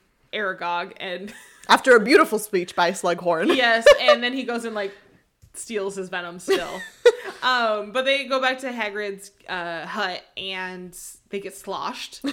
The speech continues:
Speaker 1: and they sing.
Speaker 2: <laughs>
Speaker 1: And, uh, Hagrid basically passes out, but then Slughorn starts talking about Lily and about how he loved Harry's mom so much, she was so great, and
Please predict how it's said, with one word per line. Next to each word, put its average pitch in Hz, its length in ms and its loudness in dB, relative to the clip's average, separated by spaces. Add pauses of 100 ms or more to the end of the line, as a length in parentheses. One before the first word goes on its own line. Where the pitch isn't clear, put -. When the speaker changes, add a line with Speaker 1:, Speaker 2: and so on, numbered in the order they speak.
(140)
Speaker 1:
and 220 100 -6
they 240 140 -2
sing. 214 560 -8 (260)
Speaker 2:
<laughs> 427 280 -14
Speaker 1:
And, 247 420 -4 (100)
uh, 202 500 -6
Hagrid 269 420 -4
basically 214 320 -10
passes 190 360 -10
out, 170 360 -8
but 202 120 -8
then 208 140 -8
Slughorn 202 580 -10
starts 185 360 -12
talking 165 360 -16
about 185 300 -8
Lily 262 400 -10 (580)
and 190 640 -8
about 185 240 -6
how 185 200 -8
he 196 180 -12
loved 185 340 -8
Harry's 185 320 -10
mom 170 240 -10
so 170 140 -16
much, 175 220 -14
she 175 120 -14
was 165 100 -16
so 165 220 -12
great, 196 580 -4 (460)
and 185 840 -10